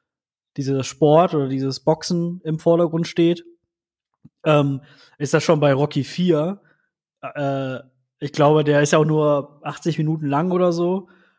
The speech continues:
und fünfzig Minuten bestehen aus, äh, Trainingsmontagen. Ähm, und der ist ja wirklich cringe as fuck. Also der ist wirklich mit diesem Roboter und so, der da, da am Anfang, äh, reinkommt.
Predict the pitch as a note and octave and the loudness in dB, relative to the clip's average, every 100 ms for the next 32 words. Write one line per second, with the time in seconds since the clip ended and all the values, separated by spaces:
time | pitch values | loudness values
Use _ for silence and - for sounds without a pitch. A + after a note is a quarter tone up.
0 | _ D3 - E3+ E3 D#3+ D#3+ D3 D#3 D#3+ | _ -6 0 0 2 -2 2 2 2 2
1 | C#3+ C3+ C#3+ D3+ C#3 C3+ C3 - C3+ B2+ | -2 0 2 2 2 0 -2 -6 -4 -4
2 | B2 - B2+ C#3 - A#2+ - B2 B2 C3 | -4 0 2 0 -2 -8 -6 -6 -4 -6
3 | A2+ A#2+ _ _ _ _ _ _ _ _ | -8 -18 _ _ _ _ _ _ _ _
4 | _ _ _ _ _ - C3 B2 B2 B2 | _ _ _ _ _ -12 -8 -8 -8 -12
5 | - - B2+ C#3 D#3 E3 C#3+ D3 F#3+ - | -16 -12 -2 2 4 4 4 2 0 -8
6 | - B3+ D#3 C#3+ - - C3 - - - | -2 0 0 -2 -6 -4 -4 -6 -20 -12
7 | C3 C3+ C3+ C#3 C#3 C#3 C3 - _ _ | -8 -4 -2 0 0 -2 -4 -10 _ _
8 | _ _ _ _ C#3+ C3+ D3+ C#3 C3 D#3+ | _ _ _ _ -8 -4 0 0 4 4
9 | D#3 C#3+ C#3 B2+ B2+ C3 C3 C3 C3+ C3+ | 4 2 0 -2 -2 -2 -2 0 0 0
10 | D#3 C#3+ C#3+ - C3+ C3 B2+ - - - | 0 0 0 2 0 -2 -6 -10 -10 -12
11 | - - - - _ _ C#3+ C3+ C#3 C3+ | -16 -20 -20 -20 _ _ -4 0 0 2
12 | C#3 C#3+ D3 D3 D#3 | 2 4 4 2 0